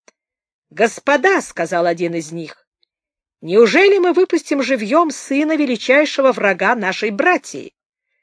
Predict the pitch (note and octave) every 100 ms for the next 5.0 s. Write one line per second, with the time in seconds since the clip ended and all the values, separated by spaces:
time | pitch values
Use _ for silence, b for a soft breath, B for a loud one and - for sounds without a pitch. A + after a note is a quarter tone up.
0 | _ _ _ _ - - - C4 D4+ -
1 | F4+ C4+ B3+ D#4 D4+ - A#3+ G#3 C#4 C#4+
2 | - A#3+ - G3 F3 D#3+ - G3+ D#4 b
3 | b _ G#3 G3 F3 F#4+ E4+ A#3 G#3 -
4 | G3+ - F3+ F3+ F3 F3 F3 - - D3